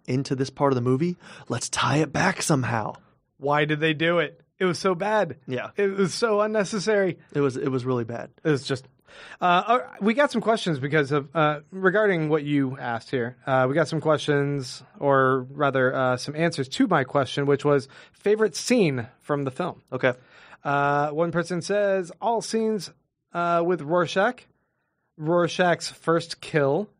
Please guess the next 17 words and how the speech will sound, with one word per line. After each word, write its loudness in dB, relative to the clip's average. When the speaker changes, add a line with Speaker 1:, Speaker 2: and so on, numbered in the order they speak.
Speaker 2:
and -2
Night 2
Owl's 2
no." -2
Speaker 1:
Yeah, 2
yeah, -6
yeah, -6
yeah. -6
Speaker 2:
Uh, 0
the -4
owl 2
<laughs> -
ship -2
sex -4
scene, 0
someone -2
said. 0